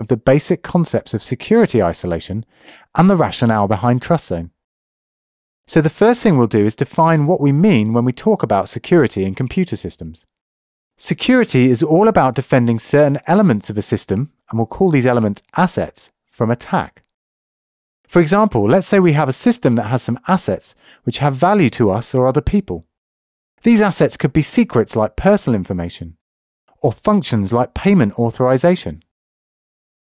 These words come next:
Our task is to defend these assets from attack. However, in reality, no system can ever be a hundred percent secure. It will always be impossible to defend against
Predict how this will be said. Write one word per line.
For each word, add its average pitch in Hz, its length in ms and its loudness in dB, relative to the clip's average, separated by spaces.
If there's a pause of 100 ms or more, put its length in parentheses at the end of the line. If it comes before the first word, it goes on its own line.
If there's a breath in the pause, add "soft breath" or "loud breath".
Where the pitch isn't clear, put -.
(140)
Our 143 100 0
task - 420 -2
is 135 120 -2
to 147 100 -2
defend 185 460 2
these 165 180 2
assets 185 380 -6
from 104 180 -2
attack. - 520 -8 (1120)
However, 165 440 2
in 135 100 2
reality, 139 600 0 (320)
no 156 260 2
system 120 420 -2
can 120 240 -4
ever 180 220 0
be 123 140 2
a 110 80 0
hundred 143 320 -2
percent - 280 -4
secure. 123 520 -2 (600)
It 143 100 2
will 135 260 0
always 233 340 2
be 185 160 2
impossible 131 720 -2
to 131 140 -2
defend 170 360 2
against 117 320 0